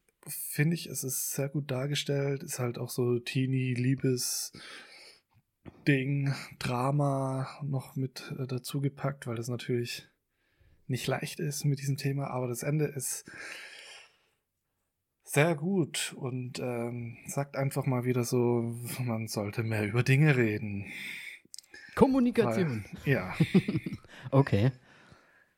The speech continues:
Speaker 2: Ja, hört sich jetzt, ich finde den Titel,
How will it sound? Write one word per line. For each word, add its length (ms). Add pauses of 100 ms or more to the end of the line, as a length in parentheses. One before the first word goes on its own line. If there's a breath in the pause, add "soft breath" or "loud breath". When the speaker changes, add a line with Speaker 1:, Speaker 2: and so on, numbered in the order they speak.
(960 loud breath)
Speaker 2:
Ja, 240
hört 200
sich 100
jetzt, 180
ich 200
finde 200
den 100
Titel, 540